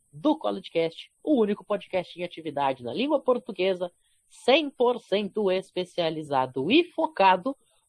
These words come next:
no futebol americano universitário. Hoje, pra fazer a parte três aí das nossas análises sobre a Bowl Season, agora, é, já no período pós-Natal, onde os jogos começam a ficar melhores, mais interessantes e com times melhores ranqueados, né?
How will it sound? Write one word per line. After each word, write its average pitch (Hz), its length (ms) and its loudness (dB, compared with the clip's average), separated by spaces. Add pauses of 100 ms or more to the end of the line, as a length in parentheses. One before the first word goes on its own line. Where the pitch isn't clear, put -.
no 160 240 6
futebol 190 400 -2
americano 160 400 0
universitário. 190 720 -2 (560)
Hoje, 151 280 2
pra 233 140 -2
fazer 175 240 0
a 175 60 2
parte 254 420 0
três 190 460 2
aí 165 140 0
das 165 160 -2
nossas 165 280 -10
análises 170 540 2
sobre 165 200 -2
a 160 40 0
Bowl 151 200 2
Season, 220 500 0 (460)
agora, 151 580 4 (440)
é, 127 320 0
já 175 240 2
no 185 80 -8
período 165 400 -4 (120)
pós-Natal, 180 840 4
onde 151 160 -8
os 147 80 -6
jogos 156 400 -2
começam 170 480 -4
a - 20 -14
ficar 156 300 -6
melhores, 156 560 0
mais 151 220 -2
interessantes 170 560 -4
e 170 40 -14
com 156 140 -14
times 160 280 -6
melhores 160 460 0
ranqueados, 160 640 -4
né? 175 140 -8